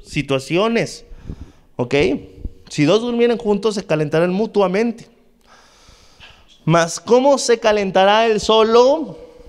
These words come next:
Y si alguno prevaleciere contra dos, dos le resistirán.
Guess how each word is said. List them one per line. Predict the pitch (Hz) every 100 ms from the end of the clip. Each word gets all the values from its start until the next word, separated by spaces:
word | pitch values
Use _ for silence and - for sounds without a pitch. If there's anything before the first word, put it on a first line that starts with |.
| - _ _ _ - - _ _ _ _ _ _ _ _
Y | -
si | 151
alguno | 180 190 262 277 277
prevaleciere | 254 220 202 185 220 233
contra | 233 196 160 170
dos, | 202 240 247
dos | 185 214
le | 220
resistirán. | 220 202 165 165 - 185 208 311 349 277